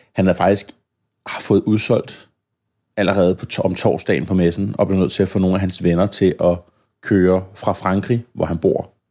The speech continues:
til Tyskland med en ny lastbilspil, fordi at det hele var gået så vildt for sig.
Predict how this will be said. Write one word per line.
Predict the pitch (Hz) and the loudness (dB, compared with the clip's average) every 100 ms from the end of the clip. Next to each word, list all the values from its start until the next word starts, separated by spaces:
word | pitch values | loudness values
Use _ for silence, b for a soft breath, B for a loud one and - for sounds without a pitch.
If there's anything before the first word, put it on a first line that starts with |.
| _ - | _ -4
til | - | -2
Tyskland | - 98 113 98 - _ _ - | 0 -2 0 -2 -6 _ _ -4
med | 98 | -2
en | 92 95 | 2 2
ny | 95 95 | 2 2
lastbilspil, | 92 - 92 87 - 87 - | 0 0 -4 -4 -2 -2 -4
fordi | 98 95 | -2 -2
at | - | 0
det | 90 | 0
hele | 87 87 | 0 0
var | |
gået | 90 92 90 | 2 2 2
så | |
vildt | 95 104 | -2 -2
for | - | 0
sig. | 87 | -2